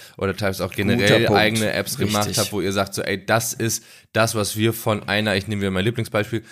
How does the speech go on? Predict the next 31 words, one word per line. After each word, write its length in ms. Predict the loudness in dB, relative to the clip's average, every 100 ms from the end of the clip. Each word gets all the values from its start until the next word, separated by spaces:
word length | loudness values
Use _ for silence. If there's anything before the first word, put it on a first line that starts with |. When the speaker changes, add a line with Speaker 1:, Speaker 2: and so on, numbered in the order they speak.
| -20 _
Speaker 1:
"das 120 | -4
ist 120 | -2
das, 140 | -2 -2
was 140 | -4
wir 80 | -4
von, 360 | -2 -2 -2 -6
von 160 | -4
einer 200 | 0 0
Buchhaltungs-App 680 | 0 0 0 0 -4 -4 -2
erwarten, 500 | 2 4 4 4 -2
deswegen 340 | -4 -6 -6
haben 220 | -6 -4 0
wir 220 | 0 2
das 260 | 0 0
so 140 | -4 -6
für 340 | -2 0 0 -4 _
uns, 360 | 4 6 0 -8 -18 _
für 140 | -8
unsere 320 | 0 0 0 -2
Kunden 260 | -4 -4
schon 180 | -4 -2
so 160 | -2 -2
angepasst." 640 | 0 2 0 -2 -6 -8 -12 -20 -20 -20 -6
Und 280 | -4 2
dann 200 | 2 4
gibt's 180 | 0 -2
aber 160 | 2 4
ja 120 | 4
noch 140 | 2
die 120 | -4 -2
Version, 560 | -2 2 2 2 0